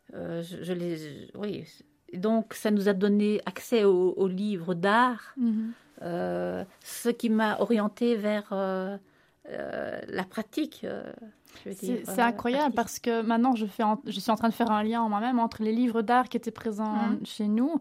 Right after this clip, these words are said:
Speaker 2: parce que c'était tes goûts et tes affinités et qu'elles
Speaker 1: Mhm.
Speaker 2: ont été déposées dans cette bibliothèque familiale,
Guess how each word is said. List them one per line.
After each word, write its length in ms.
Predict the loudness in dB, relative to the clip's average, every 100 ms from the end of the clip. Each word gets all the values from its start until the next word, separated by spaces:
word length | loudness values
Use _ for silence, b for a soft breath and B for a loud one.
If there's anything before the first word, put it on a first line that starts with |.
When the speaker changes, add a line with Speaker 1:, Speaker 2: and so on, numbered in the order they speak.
| B B B B
Speaker 2:
parce 160 | -4 -2
que 100 | -2
c'était 280 | -2 -2 -2
tes 180 | -2 -4
goûts 280 | -2 0 0
et 40 |
tes 140 | 0 -2
affinités 480 | 2 0 2 0 0
et 40 |
qu'elles 180 | 2 0
Speaker 1:
Mhm. 160 | 0
Speaker 2:
ont 40 | -2
été 140 | -6
déposées 460 | -4 -4 -2 0 0
dans 120 | -2
cette 160 | -4 -6
bibliothèque 460 | -4 -6 -6 -6 -4
familiale, 480 | -2 -2 -2 -4